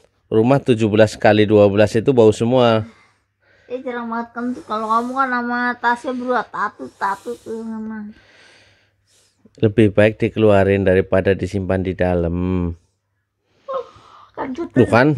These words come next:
Speaker 2: Eh, kentut ntar sambil nih buang.
Speaker 1: Bingising.
Speaker 2: Mm-mm.
Speaker 1: Kan tahu sendiri, saya sama Tasya beraknya sehari satu kali. Pagi doang, kalau kamu kan tiga kali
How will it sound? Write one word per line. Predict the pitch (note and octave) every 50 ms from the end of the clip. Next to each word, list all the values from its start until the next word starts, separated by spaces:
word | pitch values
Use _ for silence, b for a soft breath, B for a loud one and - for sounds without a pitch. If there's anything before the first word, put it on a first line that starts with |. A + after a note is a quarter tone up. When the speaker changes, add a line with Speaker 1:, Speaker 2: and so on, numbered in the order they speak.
| -
Speaker 2:
Eh, | - B3 G#3 F#3 E3 - _
kentut | - G#3+ A3 G#3+ G#3+ A3+ A3+
ntar | - C4 B3 A#3 G#3+ G3+ F3+ F#3 F3+ G3 A3+ A3+
sambil | - F#3 F3+ F3+ F3+ F#3 F#3 F#3 - - - _ -
nih | F#3 G3+ G#3+ A3 G#3+ G3+ F#3+ F#3+
buang. | G3 G#3 G3 G3 G3 G3 F#3+ F#3+ F3+ F3+ F3+ F3 F3 F3 E3+ E3+ - _ _ _ _ _ _ _ _ _ b b b b b b b b b b b b b b b b _ -
Speaker 1:
Bingising. | - G#2+ A2+ A2 G#2+ G2+ F#2 - - A#2 A#2 A#2 A2+ G#2+ G2+ F#2+ -
Speaker 2:
Mm-mm. | _ - G#2+ G#2 _ _ _ - G2 F#2+ F#2 F#2 F#2 -
Speaker 1:
Kan | - C3 C3
tahu | D3+ C#3+ C#3+
sendiri, | C3+ - C#3+ C#3 C3+ D3+ D3+ D3 C3+ B2+ A#2
saya | G#2+ - A2 G#2 G#2 G#2+ A2 A2+
sama | A2+ A2 A2 G#2
Tasya | - - G2+ G2+ - C#3 C3
beraknya | B2 A#2 G2+ G2 G2+ A#2+ C3+
sehari | C3+ - A2+ G2+ G#2+ A#2
satu | B2+ - A#2+ G#2 A#2 A2
kali. | - A#2+ B2 B2+ B2 A#2 G#2 G2+ G2+ G2 F#2+ F2+ F2+ - - - _ _ _ _ _ _ _ _ _ _ _ _ -
Pagi | F#2 F#2+ G2+ G2+ G#2
doang, | G2 - A2+ A#2+ A#2 A2 G#2
kalau | G#2 G2+ G#2 G2
kamu | - G2 G#2 A2+ A#2+
kan | A#2 C3 C3+ B2+
tiga | - - G#2 G2+ G2 F#2+
kali | - B2 B2 B2 A#2+ A2+ A2 A2+ A2 G#2+ G#2